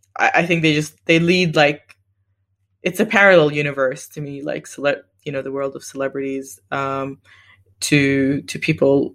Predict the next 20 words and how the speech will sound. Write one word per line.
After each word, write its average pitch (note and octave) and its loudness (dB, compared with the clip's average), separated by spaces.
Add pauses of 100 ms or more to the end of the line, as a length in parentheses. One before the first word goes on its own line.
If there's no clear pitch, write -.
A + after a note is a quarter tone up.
(120)
you C#3 0
know, C3+ 0 (560)
your C#3+ 2
average C#3 2
Joe C3+ 4
or C3 2
your - -2
average - -4
Jane. C3 -2 (560)
But F#3 2
I G3 4
think B3 2
our E3+ 4
current G#3+ 0
generation's E3 0
done D#3 -2
a D3 -2
really D#3+ 0
good F#3 -6
job D3 2